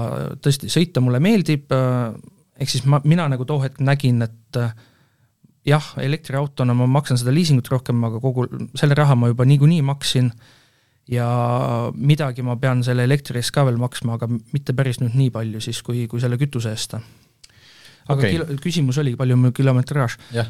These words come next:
Speaker 1: Enne siin vaatasin välja, ütleme, et enam-vähem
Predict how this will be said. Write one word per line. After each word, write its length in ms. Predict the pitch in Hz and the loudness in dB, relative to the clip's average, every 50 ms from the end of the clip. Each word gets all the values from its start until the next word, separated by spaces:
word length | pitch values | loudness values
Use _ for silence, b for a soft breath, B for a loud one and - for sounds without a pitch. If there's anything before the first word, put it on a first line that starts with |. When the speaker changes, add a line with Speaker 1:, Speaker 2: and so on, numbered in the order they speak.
| - - | -6 -6
Speaker 1:
Enne 200 | 151 160 170 156 | -4 -2 -2 0
siin 240 | 135 143 139 139 135 - _ _ _ _ _ _ - | 0 0 0 0 -2 -4 _ _ _ _ _ _ -2
vaatasin 340 | 160 175 185 - - 147 139 | -2 0 0 2 4 4 6
välja, 240 | 165 190 202 160 135 123 - - - - | 6 4 2 0 -4 -4 -8 -12 -2 -2
ütleme, 360 | 165 185 - - 185 170 143 | -2 0 2 2 2 2 2
et 80 | 143 | 0
enam-vähem 540 | 156 156 160 147 139 135 135 143 139 131 127 | -2 -4 -2 -2 -2 -2 2 2 4 4 4